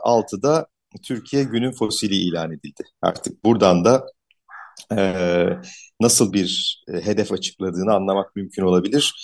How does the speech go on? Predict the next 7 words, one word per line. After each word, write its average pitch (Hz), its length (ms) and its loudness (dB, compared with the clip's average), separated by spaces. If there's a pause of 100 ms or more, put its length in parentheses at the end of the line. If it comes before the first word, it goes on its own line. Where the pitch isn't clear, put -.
(560)
Türkiye, 127 720 4
e, 107 80 2 (440)
Climate 110 360 2
Action 110 320 -6
Network, 104 580 -6
yani 90 300 -2
Uluslararası 101 1000 -2